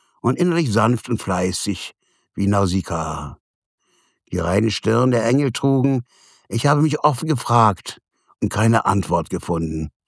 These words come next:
woher das Sanfte und das Gute kommt. Weiß es auch heute nicht und muss nun gehen.“ Dieses späte Gedicht Benns drückt genau das Staunen aus.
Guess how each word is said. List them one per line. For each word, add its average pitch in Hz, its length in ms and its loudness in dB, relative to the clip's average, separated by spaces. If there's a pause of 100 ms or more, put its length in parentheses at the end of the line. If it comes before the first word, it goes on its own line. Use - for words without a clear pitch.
(440)
woher 98 280 2
das 104 140 2
Sanfte 110 480 0
und 107 80 2
das 110 180 0
Gute 123 300 0
kommt. - 420 -8 (1120)
Weiß 139 220 -2
es 139 120 -4
auch 113 180 0
heute 98 260 0
nicht 90 440 -8 (120)
und 87 180 -4
muss 90 220 -4
nun 87 220 -4
gehen.“ 78 400 -6 (1160)
Dieses 127 140 -4
späte 180 300 0
Gedicht 175 340 -2
Benns 147 420 0
drückt 147 200 -4
genau 127 360 4
das 127 180 0
Staunen 113 480 2
aus. 85 540 -8